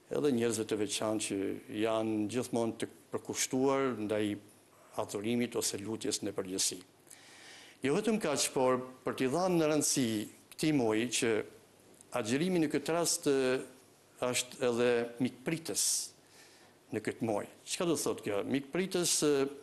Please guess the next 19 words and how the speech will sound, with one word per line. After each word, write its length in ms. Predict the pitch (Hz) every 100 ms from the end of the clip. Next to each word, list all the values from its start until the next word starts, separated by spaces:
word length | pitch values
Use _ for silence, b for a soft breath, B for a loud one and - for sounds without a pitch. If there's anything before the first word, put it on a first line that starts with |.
| - - - - - - - - -
sepse 380 | 139 - 151 139 135 131 - B B B B B B B B -
nuk 240 | 135 147 185
është 160 | 160
vetëm 320 | 180 170 160 151 - - -
agjerim 420 | 131 117 135 143 123
që 160 | 120
ne 160 | 113 117 107
përjetojmë, 560 | 113 110 107 113 104 101
por 160 | 131 123
kemi 300 | 156 151 143
edhe, 320 | 131 127 127 123 120 - - - - - - -
edhe 300 | 127 135 143 139
faljen 480 | - 139 113 110 104
ose 220 | - 110
namazin, 500 | 113 127 123 107 104
siç 220 | 110 113
e 60 | 101
quajmë 280 | 117 107
ne, 100 | 107